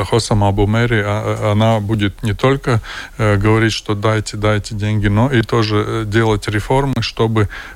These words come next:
э, сокращались очереди, чтобы у-, улучшилось обеспечение медикаментами, э, компенсируемыми медикаментами и, м, конечно, по,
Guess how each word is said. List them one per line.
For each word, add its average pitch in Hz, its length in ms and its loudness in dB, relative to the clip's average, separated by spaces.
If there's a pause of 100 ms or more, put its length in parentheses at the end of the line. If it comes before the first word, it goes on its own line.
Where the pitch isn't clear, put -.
э, 104 280 2
сокращались - 840 2
очереди, 127 460 0
чтобы 104 480 0
у-, 117 260 0
улучшилось 117 640 -2
обеспечение 107 840 0
медикаментами, 110 1000 2 (400)
э, 101 420 2
компенсируемыми 113 1000 2
медикаментами 107 840 0
и, 110 280 2 (280)
м, 110 220 -4 (140)
конечно, 107 420 2
по, 101 260 -2